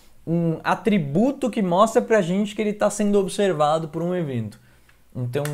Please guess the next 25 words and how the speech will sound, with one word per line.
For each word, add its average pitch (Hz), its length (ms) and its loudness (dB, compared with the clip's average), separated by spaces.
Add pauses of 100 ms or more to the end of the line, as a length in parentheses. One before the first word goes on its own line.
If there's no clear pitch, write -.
(180)
aqui, 143 500 -6 (560)
vamos 165 300 -2
olhar. 143 320 0 (380)
Ele 175 140 2
fez 190 220 0
um 208 80 2
select, 190 680 0
então 175 280 -2
ele 185 100 0
fez 170 200 0
a 170 60 0
mesma 214 320 -2
coisa 151 320 -4
que 120 140 -10
tinha 120 200 -4
feito 135 260 -6
antes, 208 220 -4
né? 170 140 -10 (280)
Document 185 540 2 (100)
ponto 151 280 -6
get 139 300 0
element 135 380 -2
by 127 480 0
I 190 40 -2
D, 165 320 -6